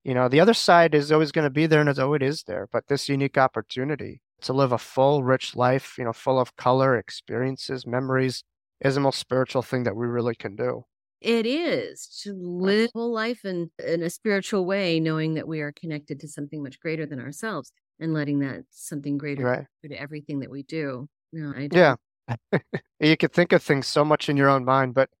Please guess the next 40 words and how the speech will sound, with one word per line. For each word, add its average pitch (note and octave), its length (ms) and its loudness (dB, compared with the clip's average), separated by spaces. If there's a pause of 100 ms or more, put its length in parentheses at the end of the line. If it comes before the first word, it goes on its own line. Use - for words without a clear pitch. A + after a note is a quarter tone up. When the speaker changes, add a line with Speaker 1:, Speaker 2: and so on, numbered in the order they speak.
(100)
Speaker 1:
when D#3 120 -2
you're C#3+ 100 0
able E3 220 6
to D3+ 80 6
really D3 240 4
walk B2+ 380 4
it, - 160 -4 (280)
apply C3+ 420 4
it, A#2 140 -2 (380)
you'll A2+ 100 -4
recognize, B2 480 -6
"Wow, A#2+ 240 0
life A#2 500 -2 (220)
takes - 260 -2
on B2 80 0
a G#2 40 -4
whole B2+ 200 -4
new B2 160 -2
form." A#2 440 -6 (140)
And E3 140 0
so D#3 320 6 (240)
with E3 200 6
my D3+ 140 6
books, D#3 340 2
with C#3+ 140 -4
my B2+ 140 0
talks, C#3+ 420 4
it's - 160 -8
not D3 220 4
just B2 220 -6
words, B2 380 0
it's - 220 -12 (420)
words D3 340 0
to - 80 -2
live C3 280 2
by, G2+ 180 0
words A#2 400 -6
to - 120 -18
try C3 300 2
to B2 160 2